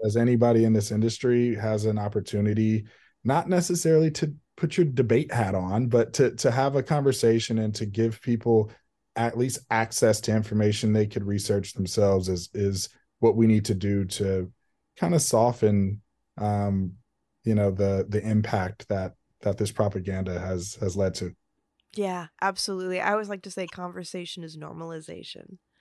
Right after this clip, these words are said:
Speaker 1: Yeah.
Speaker 2: You
Speaker 1: <laughs>
Speaker 2: know, it's, uh, a-, and also I think it's really important to say that even though, you know, we,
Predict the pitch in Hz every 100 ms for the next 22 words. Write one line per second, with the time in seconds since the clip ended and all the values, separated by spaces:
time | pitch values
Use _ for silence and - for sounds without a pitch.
0 | _ _ _ - 113 92 _ _ - 190
1 | 175 175 175 - - 214 208 - 180 170
2 | 165 165 - _ - _ - - 262 254
3 | 269 370 - 359 320 - 262 240 247 277
4 | - 208 208 220 214 - 160 226 202 -
5 | 196 202 185 175 - 208 240 208 196 196
6 | 185 180 180 202 160 160 - 180 180 175
7 | 175